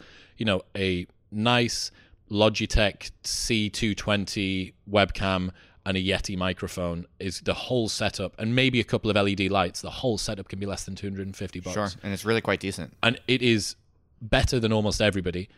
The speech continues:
Speaker 1: right, on the internet. Uh, and you can put that up, and you go, "Well, that, that's gonna count for a lot." Um, so the fact that covid, it wasn't good for many things,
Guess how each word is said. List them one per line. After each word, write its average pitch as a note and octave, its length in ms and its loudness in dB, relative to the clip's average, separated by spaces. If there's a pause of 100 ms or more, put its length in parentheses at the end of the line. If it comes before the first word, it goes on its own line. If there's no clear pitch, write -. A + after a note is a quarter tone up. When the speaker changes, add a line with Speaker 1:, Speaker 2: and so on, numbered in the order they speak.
(120)
Speaker 1:
right, G2 180 6
on G2+ 120 -2
the F#2+ 100 2
internet. F2+ 460 -4 (320)
Uh, F#2+ 320 4 (220)
and G#2 160 0
you G#2 100 0
can A2 160 -2
put C3+ 160 0
that D3+ 120 4
up, A#2+ 240 2
and A2 220 0
you G#2+ 80 0
go, A#2+ 120 6
"Well, B2 340 4 (840)
that, C#3 260 2
that's D3+ 160 0
gonna G3 160 4
count F#3 240 2
for D#3+ 80 0
a C3 40 4
lot." D3 320 -2 (400)
Um, A2+ 340 4 (420)
so A#2 320 4 (880)
the B2+ 100 2
fact - 280 -4
that - 180 -2 (260)
covid, B2+ 640 -2
it A2 140 -10
wasn't A#2 280 -4
good G#2+ 160 -2
for G2 160 -4 (260)
many G#2 180 -4
things, F#2 360 -8